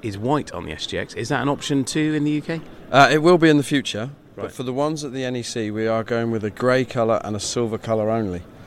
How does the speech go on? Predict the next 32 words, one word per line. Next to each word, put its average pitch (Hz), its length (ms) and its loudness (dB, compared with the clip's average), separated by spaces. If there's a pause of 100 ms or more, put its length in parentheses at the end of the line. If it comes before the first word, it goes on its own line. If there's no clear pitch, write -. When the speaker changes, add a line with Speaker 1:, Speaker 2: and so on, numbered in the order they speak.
(440)
Speaker 2:
There's 123 160 2
a 123 40 -4
choice 170 260 2
of - 60 -10
two 135 140 -2
colours 113 480 0
Speaker 1:
Yeah. 92 180 -6
Speaker 2:
and 113 80 -4
the 113 60 -4
two 123 220 -2
layouts, 98 440 0
the 120 100 4
S 120 140 0
G 113 120 -2
X - 240 -2
and 107 100 -4
the 104 40 -4
S 95 140 -6
L 95 140 -6
B. 92 320 -4
Speaker 1:
Right. 87 160 -8 (220)
Speaker 2:
Upholstery's 123 580 2
all 110 240 4
in 101 400 -2
the 101 80 -4
vast, 120 440 2
so - 200 -6
there's 101 160 -4
no 110 160 0
option 101 300 -4
there, 107 260 -2 (320)
and, 101 220 -6